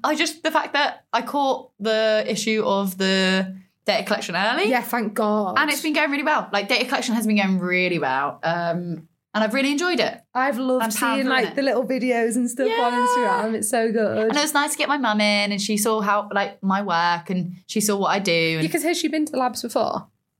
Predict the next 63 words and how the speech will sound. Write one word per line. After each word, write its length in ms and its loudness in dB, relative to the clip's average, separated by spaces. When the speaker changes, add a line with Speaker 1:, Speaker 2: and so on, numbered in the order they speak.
Speaker 1:
She's 160 0
been 220 0
to 80 0
labs, 220 2
but 100 -10
she 120 -2
doesn't 160 2
really, 220 2
like, 260 -2
it's 160 -2
different 540 -2
to 60 -4
be, 200 0
actually 300 -2
be 60 0
like, 140 0
"Oh, 240 0
that's 640 -2
my 140 0
skeleton. 500 -2
Oh, 160 2
that's 520 -2
what 260 -4
we 100 -2
do." 300 0
Speaker 2:
Yeah, 180 0
like, 140 0
Speaker 1:
Oh. 100 0
Speaker 2:
she's 160 0
not 240 0
been 140 0
a 60 0
participant 500 -2
Speaker 1:
Yeah, 320 2
Speaker 2:
before. 160 -4
Speaker 1:
so 120 0
Speaker 2:
Yeah. 100 2
Speaker 1:
she's, 200 0
she 60 0
was 100 0
a 60 -2
participant, 680 0
and, 220 0
um, 380 2
it 100 2
was 100 0
nice 220 0
to 80 -6
show 100 0
Speaker 2:
And 100 2
Speaker 1:
her 60 2
Speaker 2:
to 80 -6
think 80 2
Speaker 1:
about. 140 0
Speaker 2:
that 120 -2
she's 220 0
a 60 -2
part 240 0
of 80 -2
your 100 2
research 400 -2
now, 220 -4
Speaker 1:
Yeah. 160 0